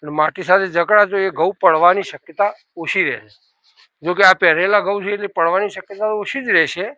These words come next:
પણ છતાં પણ પાણી આપવાથી એટલો ફરક પડે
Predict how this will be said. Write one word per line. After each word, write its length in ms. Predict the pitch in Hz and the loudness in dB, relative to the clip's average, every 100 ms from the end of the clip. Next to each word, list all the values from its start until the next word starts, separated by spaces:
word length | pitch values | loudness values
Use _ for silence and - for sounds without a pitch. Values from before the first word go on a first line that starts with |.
| _ _ _ _ _ _ | _ _ _ _ _ _
પણ 120 | 196 | -2
છતાં 380 | - 185 - 208 | 0 -2 0 0
પણ 160 | 208 196 | -2 -2
પાણી 320 | 180 185 196 | 2 4 4
આપવાથી 380 | 185 - 190 185 | 0 0 -2 -2
એટલો 220 | 175 180 | -6 -6
ફરક 300 | 147 160 160 | -4 -6 -6
પડે 240 | - 208 | -4 -4